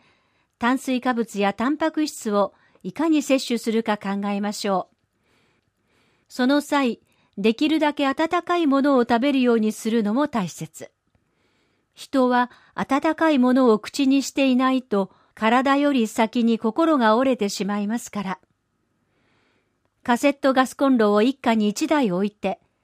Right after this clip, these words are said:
どんな時も火だけは使えるようにしておくのが鉄則です。災害時には無駄を出さないことも徹底しなければいけません。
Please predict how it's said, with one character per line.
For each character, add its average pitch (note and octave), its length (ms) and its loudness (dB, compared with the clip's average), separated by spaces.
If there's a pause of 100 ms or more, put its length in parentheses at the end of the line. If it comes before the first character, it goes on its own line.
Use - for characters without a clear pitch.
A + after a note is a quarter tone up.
(320)
ど C4 160 0
ん F#4 60 0
な E4 120 -2
時 C#4+ 280 -2
も B3+ 280 2
火 E4+ 240 0
だ C#4 140 0
け F4+ 140 -2
は D4+ 120 2
使 C4 280 -2
え C4 80 0
る C4 100 2
よ C4 120 2
う B3 60 0
に G#3+ 120 0
し - 60 -8
て B3 140 0
お A#3+ 120 2
く C#4 100 -4
の D4+ 140 0
が A3 120 0
鉄 F3+ 200 -6
則 F#3+ 280 -10
で F#3 120 -4
す。 - 200 -20 (1300)
災 C4 260 2
害 C#4 200 2
時 A3+ 120 0
に G#3+ 100 0
は G3 220 2 (280)
無 G#3+ 160 0
駄 C#4 180 2
を C#4 80 2
出 A3+ 120 2
さ E4 140 0
な D#4+ 140 0
い C4+ 100 0
こ B3 140 -6
と D#4+ 100 -2
も C4 160 2
徹 A3 240 0
底 B3 140 4
し A#3 140 -4
な B3 120 0
け A#3+ 120 -2
れ A3+ 100 0
ば A#3 120 2
い F#3+ 80 0
け F#3+ 120 -8
ま F#3 140 -6
せ G3+ 220 -8
ん。 F3+ 100 -10